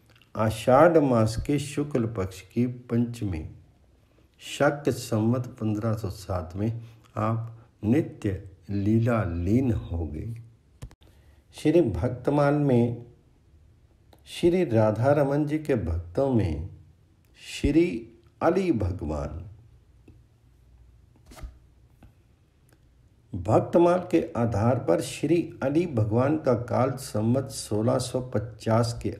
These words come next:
आसपास प्रतीत होता है। आप प्रारंभ में भगवान श्री राघवेंद्र सरकार के अनन्य भक्त थे, परंतु बाद में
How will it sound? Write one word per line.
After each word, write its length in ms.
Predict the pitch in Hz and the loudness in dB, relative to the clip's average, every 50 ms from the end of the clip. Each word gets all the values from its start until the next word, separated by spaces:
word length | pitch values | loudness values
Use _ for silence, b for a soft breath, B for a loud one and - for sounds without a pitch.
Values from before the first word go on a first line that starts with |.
| - - | -6 -4
आसपास 760 | 95 101 98 - - - - 92 95 98 - - - - - | -4 -2 -4 -4 -8 -10 -4 -2 -2 -2 -2 -6 -14 -18 -8
प्रतीत 460 | - 82 78 - - 92 85 80 - | -8 -8 -8 -6 -8 -8 -8 -8 -8
होता 320 | 76 73 73 - 71 71 71 | -10 -12 -10 -10 -10 -10 -10
है। 160 | - - - - - - - - - - - - - _ - - - - - - - - _ _ - - - - _ - - - - _ - - - - - - _ _ - - _ _ _ - - _ _ - _ _ _ - - _ - - - - - - - - _ - - - _ - - - - - - | -12 -14 -20 -20 -20 -20 -20 -20 -20 -20 -20 -20 -20 _ -20 -20 -20 -20 -20 -20 -20 -20 _ _ -20 -20 -20 -20 _ -20 -20 -20 -20 _ -20 -20 -20 -20 -20 -20 _ _ -20 -20 _ _ _ -20 -20 _ _ -20 _ _ _ -20 -20 _ -20 -20 -20 -20 -20 -20 -20 -20 _ -20 -20 -20 _ -20 -20 -20 -20 -6 0
आप 220 | 139 165 165 - - | 0 0 0 0 -4
प्रारंभ 440 | 135 135 131 131 135 143 147 151 160 | -2 0 0 0 0 0 0 2 2
में 500 | 170 175 165 120 101 104 - - 92 87 | 2 2 2 0 -2 -4 -6 -10 -8 -6
भगवान 440 | 92 104 104 127 143 160 165 151 | -4 0 0 2 2 2 2 0
श्री 320 | - - - 147 165 175 160 | -2 -6 -2 0 2 2 4
राघवेंद्र 720 | 117 123 120 117 110 110 110 127 143 156 156 147 131 131 | 4 2 2 2 2 0 0 2 2 2 0 0 -2 -4
सरकार 520 | - - 127 113 113 - - 107 110 110 | -2 -2 -2 -4 -2 -2 -2 0 0 0
के 160 | 113 - - | -2 -6 -8
अनन्य 480 | - - 98 107 110 107 104 95 92 85 | -6 -6 -4 -4 -2 -2 -2 -2 -4 -6
भक्त 440 | 76 71 76 82 82 - - - - | -6 -6 -6 -6 -6 -8 -10 -4 0
थे, 120 | 117 120 | 0 0
परंतु 600 | 117 117 117 - - - - 131 139 143 147 156 | 0 -2 -6 -10 -16 -4 -2 -2 -2 0 -2 -2
बाद 460 | 127 98 87 85 95 98 104 104 101 | -2 -2 -2 0 2 2 2 2 0
में 460 | 101 113 131 143 127 101 90 - - | -2 -2 0 0 0 -2 -4 -6 -12